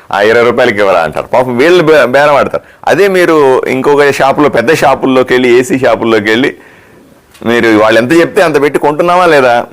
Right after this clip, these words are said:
అక్కడ బేరం ఆడుతున్నామా? పాపం మన వాళ్ళ దగ్గరికి వచ్చేసరికి బేరం ఆడతారు, మన వాళ్ళ దగ్గరికి వచ్చేసరికి ఇబ్బంది పెడతారు, మన వాళ్ళ దగ్గరికి వచ్చేసరికి మనం తక్కువ డబ్బులు ఇవ్వాలని ప్రయత్నం చేస్తాం. ఇది కూడా మంచిది కాదు.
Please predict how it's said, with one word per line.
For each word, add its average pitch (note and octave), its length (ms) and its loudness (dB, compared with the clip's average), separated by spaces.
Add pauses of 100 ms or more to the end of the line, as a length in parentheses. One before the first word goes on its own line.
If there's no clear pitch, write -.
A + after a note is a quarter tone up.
(140)
అక్కడ C#3 160 -4
బేరం D3+ 260 2
ఆడుతున్నామా? C3 600 0 (600)
పాపం D3 260 0
మన C#3+ 100 0
వాళ్ళ G3+ 240 2
దగ్గరికి F#3 280 0
వచ్చేసరికి E3+ 500 -2
బేరం D3 300 2
ఆడతారు, C#3 340 0
మన C3+ 160 -2
వాళ్ళ C#3+ 160 0
దగ్గరికి B2+ 300 0
వచ్చేసరికి B2+ 440 -4
ఇబ్బంది B2 260 0
పెడతారు, - 460 0 (300)
మన C3 140 -2
వాళ్ళ C#3 180 2
దగ్గరికి B2+ 240 2
వచ్చేసరికి A#2 800 -2 (300)
మనం G#2 460 0
తక్కువ C3 220 0
డబ్బులు B2 280 0
ఇవ్వాలని G#2 280 2
ప్రయత్నం E2+ 480 -4
చేస్తాం. - 340 -14
ఇది G#2 120 -4
కూడా G3 180 0
మంచిది D3 360 0
కాదు. E2 280 -2